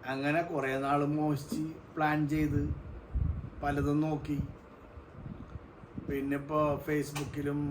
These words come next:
WhatsApp-ലും ഒക്കെ നമ്മൾ എഴുതി വിടുന്ന അതേ കുറിപ്പുകൾ തന്നെ ഒരു പുസ്തക രൂപത്തിലാക്കുമ്പോൾ അത് ഒരിക്കൽ വായിച്ചതല്ലേ. എന്തൊക്കെയാണെങ്കിലും വൺ ടൈം ചിലതൊക്കെയാണ് ആവർത്തിച്ച് വായിക്കുമ്പോൾ രസമുണ്ടാവും. മറ്റൊക്കെ ഒരു വട്ടം വായിക്കാൻ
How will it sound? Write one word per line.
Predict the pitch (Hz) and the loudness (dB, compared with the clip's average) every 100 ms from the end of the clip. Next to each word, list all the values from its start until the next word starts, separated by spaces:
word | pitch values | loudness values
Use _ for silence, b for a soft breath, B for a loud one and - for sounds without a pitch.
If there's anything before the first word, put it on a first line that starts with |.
| 143 | 0
WhatsApp-ലും | 147 - 151 147 143 | -2 -2 -4 0 2
ഒക്കെ | 143 143 | 2 0
നമ്മൾ | 147 147 | 0 2
എഴുതി | 147 143 147 | 2 2 0
വിടുന്ന | 147 143 147 143 | 0 2 4 4
അതേ | 143 139 131 | 0 -2 -2
കുറിപ്പുകൾ | 151 139 151 143 143 143 | -4 -4 -4 -4 0 0
തന്നെ | 143 139 - - - - - - | 0 -2 -6 -14 -20 -20 -16 -6
ഒരു | 147 143 | -2 -2
പുസ്തക | 143 - 143 143 | -2 -2 -2 0
രൂപത്തിലാക്കുമ്പോൾ | 139 139 135 139 139 131 143 139 135 135 - - - - - - - - - - - - 120 | -2 -4 -4 -2 -2 -2 -4 -2 -2 -4 -10 -18 -20 -14 -10 -10 -12 -20 -18 -14 -10 -10 -10
അത് | 113 110 131 | -10 -6 -2
ഒരിക്കൽ | 143 - 160 160 | -2 -2 2 6
വായിച്ചതല്ലേ. | 170 156 165 151 127 104 - - | 8 6 2 0 0 -6 -12 -14
എന്തൊക്കെയാണെങ്കിലും | 110 107 - 143 147 147 147 151 151 - - - - - 123 | -12 -8 0 2 4 4 2 0 -6 -16 -18 -18 -18 -14 -4
വൺ | 131 135 127 | -2 -2 0
ടൈം | 139 147 151 - - 143 | 0 2 0 -4 -8 -6
ചിലതൊക്കെയാണ് | 123 131 175 185 190 170 160 156 147 | -4 0 0 2 4 4 4 4 4
ആവർത്തിച്ച് | 143 135 135 147 135 | 4 0 -4 -4 0
വായിക്കുമ്പോൾ | 139 135 135 127 127 | 0 0 -4 -4 -6
രസമുണ്ടാവും. | 120 113 107 104 | -8 -10 -10 -10
മറ്റൊക്കെ | 104 - 127 208 | -12 -14 -4 0
ഒരു | 214 226 | 4 4
വട്ടം | 196 185 226 220 | 2 0 -2 4
വായിക്കാൻ | 220 208 202 | 6 6 2